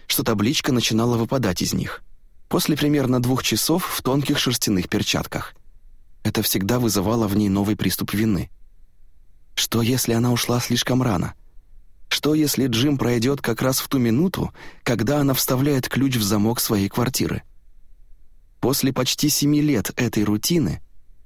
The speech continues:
после шести полных циклов зима, весна, лето, осень, она почти примирилась с этим сосущим ощущением своей безответственности,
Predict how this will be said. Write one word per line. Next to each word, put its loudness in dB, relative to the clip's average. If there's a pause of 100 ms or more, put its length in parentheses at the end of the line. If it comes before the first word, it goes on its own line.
(140)
после 0
шести 0
полных 2
циклов 0
зима, 2
весна, 0
лето, 0
осень, 0 (1080)
она 0
почти -2
примирилась 2
с 0
этим 0
сосущим 0
ощущением 0
своей 0
безответственности, 0